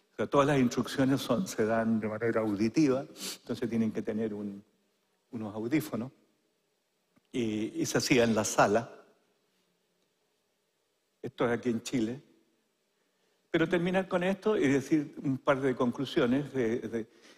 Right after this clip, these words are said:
bueno, en primer lugar, decir de que el, hay, se ha ido per-, la industria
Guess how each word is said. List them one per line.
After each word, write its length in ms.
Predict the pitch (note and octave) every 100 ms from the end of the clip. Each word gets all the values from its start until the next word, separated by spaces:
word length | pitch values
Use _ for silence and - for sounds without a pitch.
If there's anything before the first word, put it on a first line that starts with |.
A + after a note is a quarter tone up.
| _
bueno, 180 | C#3+ C#3+
en 80 | E3+
primer 260 | G3+ A3
lugar, 260 | B3+ B3 G3
decir 340 | D#3 - F3
de 140 | E3 D#3
que 200 | D3+ -
el, 280 | C3 B2 - - - _ _ _ _ _ _
hay, 260 | - G3+ -
se 280 | - - E3+
ha 100 | F3
ido 340 | G#3 A#3 A3
per-, 280 | F#3+ E3 E3+
la 160 | C3 C#3
industria 1120 | C#3 D3 C#3 G#3 G#3+ - - G2 F#2 G#2+ C3+